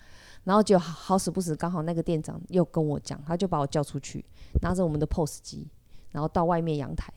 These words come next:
就在抽烟，他跟我说：“我没办法跟他在一起共事了，呃，怎么样，怎么样，怎么样。”就开始在，就是在发泄就对了。然后之后他就说：“我跟你交接pos机。”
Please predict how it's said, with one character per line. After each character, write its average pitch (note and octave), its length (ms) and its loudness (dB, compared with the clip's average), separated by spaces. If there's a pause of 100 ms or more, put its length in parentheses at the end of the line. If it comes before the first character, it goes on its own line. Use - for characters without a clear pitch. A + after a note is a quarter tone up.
就 E3 100 -2
在 E3 140 2
抽 D3 300 -4
烟， D3 80 -4
他 D#3 80 -6
跟 E3 120 2
我 D3+ 120 -6
说 D3+ 340 -6 (540)
：“我 C#4 100 8
没 E4 160 8
办 G4+ 140 8
法 D#4 40 0
跟 C#4 40 -2
他 F4+ 180 4
在 F#4 140 6
一 - 20 6
起 - 140 4
共 C#4 200 8
事 F#3 300 6
了， D#3+ 220 -2 (240)
呃， F#3+ 340 8
怎 G#3 140 -4
么 A#3 40 4
样， D4+ 140 2
怎 A#3+ 80 0
么 A#3 60 0
样， B3+ 100 2
怎 A#3+ 100 0
么 G3 80 2
样。” G#3+ 140 4
就 A3 240 4
开 F#3+ 160 -2
始 E3 180 -4
在， E3 320 0 (540)
就 F#3 140 -4
是 F3+ 100 -4
在 F3 300 4
发 E3 320 0
泄 F3 180 -2
就 D3+ 160 -2
对 - 220 -4
了。 - 120 -12 (520)
然 E3+ 120 -2
后 F#3+ 120 4
之 G3+ 100 0
后 G3 100 6
他 G3 80 4
就 G#3+ 120 2
说 A#3 180 4
：“我 - 20 10
跟 D4 160 4
你 B3+ 60 6
交 C4 160 4
接 C4 100 6
pos G#3+ 320 2
机。” D3+ 320 -8